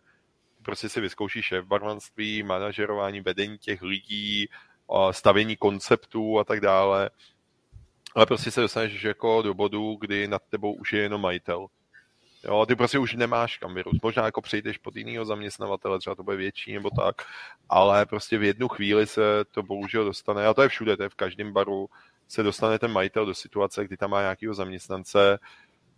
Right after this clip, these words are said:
který mu už vlastně nemá moc co nabídnout.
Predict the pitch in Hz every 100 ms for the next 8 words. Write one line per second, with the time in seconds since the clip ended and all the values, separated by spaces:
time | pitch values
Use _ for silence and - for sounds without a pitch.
0 | _ _ _ _ _ _ - - - 127
1 | 123 135 135 - - 120 110 - 123 117
2 | 117 117 - - 107 92 95 90 85